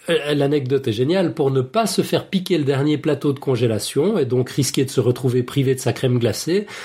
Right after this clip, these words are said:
bah, il a placé sa... il était un peu en retard sur ses camarades et il a placé sa préparation encore chaude dans le congélateur et fut très surpris de constater que sa crème durcit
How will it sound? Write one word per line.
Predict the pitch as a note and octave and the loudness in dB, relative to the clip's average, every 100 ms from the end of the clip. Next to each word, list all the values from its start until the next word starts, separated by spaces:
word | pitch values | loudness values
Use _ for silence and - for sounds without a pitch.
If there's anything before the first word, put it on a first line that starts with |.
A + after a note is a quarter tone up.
| - | -8
bah, | C#3 | 0
il | C#3 C#3+ | 2 2
a | |
placé | C#3+ F3 G3+ | 2 0 0
sa... | G#3 D3+ E3 | 2 2 2
il | D#3+ | 2
était | C#3 | 2
un | D#3 | 2
peu | D3+ | 2
en | C3+ | 0
retard | - D3 D3 | 0 -2 0
sur | C#3 | 0
ses | C3+ | 0
camarades | B2+ A#2 B2 F3+ F#3 | 0 2 2 2 2
et | |
il | C3 | 0
a | C3 | 0
placé | F3+ F3 G#3 | 0 0 0
sa | - | 0
préparation | D3+ D3 D3+ C#3 C#3 - F3+ G3 | 0 0 0 0 0 -2 -2 0
encore | G#3+ G#3 G3+ - | -2 0 -2 -2
chaude | - E3+ F#3 C#3 A#2 C3 | -2 0 2 0 -2 0
dans | C3 | 0
le | C3+ | 0
congélateur | D#3 A#2+ B2 A2 - D3+ F#3+ - - - - - | 0 0 0 0 0 0 0 -4 -18 -18 -10 -2
et | C3+ | -2
fut | - G3+ | 0 -2
très | - F3 | 0 0
surpris | F3 C#3 - D#3 | 0 -4 -2 0
de | D#3 | 2
constater | A#2+ B2 - A#2+ - E3 | 0 0 0 -2 0 0
que | E3 A#2+ | 2 2
sa | G#2+ - | 2 -2
crème | G#2+ - C#3+ D#3+ B2 | -4 0 2 4 2
durcit | G#2+ B2+ C#3 - D3+ F#3 | 2 0 0 -2 0 0